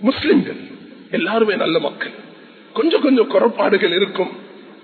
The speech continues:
அதை ஒருவர் ஒரு விட்டு கொடுத்து கொண்டு உங்களோட மார்க்கம் உங்களுக்கு, எங்கட மார்க்கம் எங்களுக்கு, லக்கும் தீனுக்கும் வலிய தீன்.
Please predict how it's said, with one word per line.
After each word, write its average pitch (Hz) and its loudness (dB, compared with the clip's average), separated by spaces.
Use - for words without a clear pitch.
அதை 196 -2
ஒருவர் 196 4
ஒரு 180 0
விட்டு 165 -2
கொடுத்து 196 0
கொண்டு 202 -2
உங்களோட 269 0
மார்க்கம் 214 0
உங்களுக்கு, 214 0
எங்கட 185 0
மார்க்கம் 185 -4
எங்களுக்கு, 190 -2
லக்கும் 226 2
தீனுக்கும் 240 0
வலிய 220 2
தீன். - -4